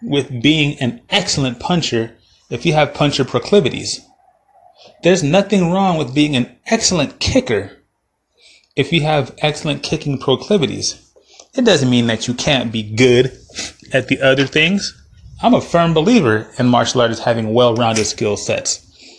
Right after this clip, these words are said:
I'm saying that we should punt our weaknesses.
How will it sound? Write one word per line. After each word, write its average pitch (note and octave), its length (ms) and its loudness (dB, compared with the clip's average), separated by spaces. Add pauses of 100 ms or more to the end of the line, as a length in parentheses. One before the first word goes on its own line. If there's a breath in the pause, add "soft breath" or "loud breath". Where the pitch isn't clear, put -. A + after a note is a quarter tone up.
(120)
I'm G#3 240 2
saying A#2 540 -2 (260 soft breath)
that B2+ 160 0
we D3+ 120 2
should - 300 -2
punt G3 440 -2
our C#3 280 4
weaknesses. A#2+ 840 -2